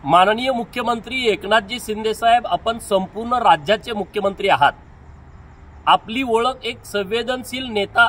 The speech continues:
अशी आहे, तरी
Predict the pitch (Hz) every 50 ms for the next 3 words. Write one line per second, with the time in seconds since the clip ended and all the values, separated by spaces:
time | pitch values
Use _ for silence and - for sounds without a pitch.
0 | - 185 180 - 220 220 202 165 - 156 113 - - - - - - - - -
1 | - - - - - - - - - - - - - - - - - - 214 220
2 | 220 269 285 302 - 427